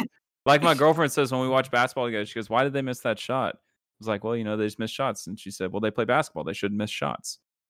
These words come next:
Speaker 2: This is exactly right. Like, you, you shouldn't miss shots. You play basketball.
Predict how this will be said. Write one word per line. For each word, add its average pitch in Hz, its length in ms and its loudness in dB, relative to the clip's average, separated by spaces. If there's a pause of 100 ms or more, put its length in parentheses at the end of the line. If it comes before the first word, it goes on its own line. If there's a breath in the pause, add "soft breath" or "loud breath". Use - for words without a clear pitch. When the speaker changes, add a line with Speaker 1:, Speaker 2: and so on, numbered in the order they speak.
(120)
Speaker 2:
This 117 100 -12
is 107 120 -4
exactly 110 380 4
right. 143 320 4
Like, 90 240 -4
you, 104 80 -4
you 104 180 -6
shouldn't 131 240 0
miss 139 160 0
shots. 180 240 0
You - 80 -10
play 110 100 2
basketball. - 560 -2